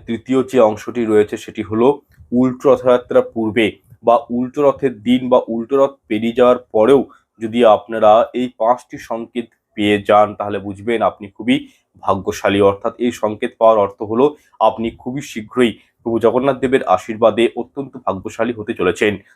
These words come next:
তথা আপনার পরিবার এবং আপনার সংসারে সুখ, শান্তি, সমৃদ্ধি এবং ধনধান্যে পরিপূর্ণ হতে চলেছে।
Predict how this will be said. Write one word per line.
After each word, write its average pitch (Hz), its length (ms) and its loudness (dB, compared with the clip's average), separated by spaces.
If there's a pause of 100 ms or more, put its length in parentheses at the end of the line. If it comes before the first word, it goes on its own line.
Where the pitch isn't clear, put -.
(120)
তথা 127 180 2
আপনার 131 480 0
পরিবার 113 540 2 (100)
এবং 107 300 -8
আপনার 120 420 -2
সংসারে 104 540 -2 (300)
সুখ, 139 340 -6
শান্তি, 113 460 -2
সমৃদ্ধি 110 600 -4
এবং 107 260 -6
ধনধান্যে 101 560 -4 (280)
পরিপূর্ণ 135 680 0
হতে 107 180 -8
চলেছে। 101 460 -4